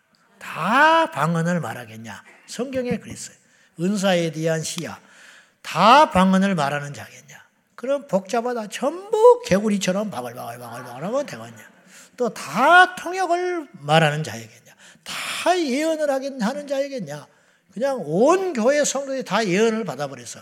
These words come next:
그럼 전문 부흥이 안 돼요. 그 교회만 가면 예언만 해.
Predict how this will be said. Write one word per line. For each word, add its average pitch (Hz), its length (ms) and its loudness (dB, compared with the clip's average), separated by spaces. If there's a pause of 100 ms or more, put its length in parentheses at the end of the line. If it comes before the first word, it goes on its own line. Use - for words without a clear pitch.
(120)
그럼 233 360 -8
전문 196 400 -6
부흥이 277 440 -6
안 147 180 -6
돼요. 160 280 -8 (640)
그 - 160 -8
교회만 254 560 4
가면 226 400 -2
예언만 208 480 0
해. 160 220 -8